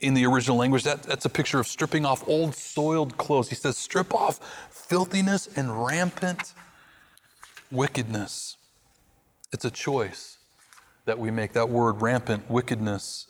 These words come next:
uh, is an interesting phrase in the old King James. It's superfluidity of naughtiness. <laughs> And Cove Church, I, as soon as, as soon as I read that, I laughed out loud. Leave it to the old King James.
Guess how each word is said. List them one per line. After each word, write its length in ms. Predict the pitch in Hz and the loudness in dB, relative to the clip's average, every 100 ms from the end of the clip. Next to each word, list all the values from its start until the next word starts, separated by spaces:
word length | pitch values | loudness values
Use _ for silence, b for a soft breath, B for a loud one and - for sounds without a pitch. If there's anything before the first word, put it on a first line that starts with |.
| 113 | -2
uh, 220 | 104 104 117 | -2 -2 -2
is 120 | 107 | -2
an 140 | 104 | -2
interesting 460 | 120 117 117 - 104 | -4 -4 -6 -4 -6
phrase 340 | - 120 113 | 0 0 0
in 60 | 107 | -2
the 100 | 110 | 0
old 180 | 110 107 | -2 -2
King 240 | 123 107 | -2 -2
James. 520 | 98 113 113 104 - B B B | 0 0 2 0 -4 B B B
It's 200 | 120 - | -6 -6
superfluidity 1400 | - 165 165 175 160 - 117 113 127 131 131 139 139 B B | -4 -4 -2 -4 -4 -2 -2 2 2 2 0 0 -2 B B
of 240 | - 113 110 | -8 -8 -2
naughtiness. 800 | 113 117 110 104 92 - - - - B B B - | 0 2 -2 -4 -8 -10 -20 -20 -18 B B B -6
<laughs> 80 | - - B B | -8 -8 B B
And 160 | 170 143 | -4 0
Cove 220 | 147 135 | 2 2
Church, 240 | - 147 143 | 2 2 4
I, 120 | 127 | 4
as 160 | 143 - | 2 2
soon 220 | 180 185 | 4 6
as, 140 | 180 | 6
as 260 | - 151 131 | 2 -2 2
soon 160 | 185 | 4
as 80 | 175 | 6
I 100 | 139 | 6
read 260 | 123 143 147 | 6 6 4
that, 160 | 127 | 4
I 60 | 120 | 4
laughed 360 | 123 131 117 117 | 4 4 4 4
out 160 | 107 | 4
loud. 180 | 113 95 | 4 2
Leave 180 | 104 135 | 2 0
it 80 | 143 | 0
to 80 | 127 | 0
the 120 | 117 | 0
old 180 | 117 117 | 0 0
King 180 | 127 110 | -2 0
James. 340 | 107 98 101 | 0 -2 -4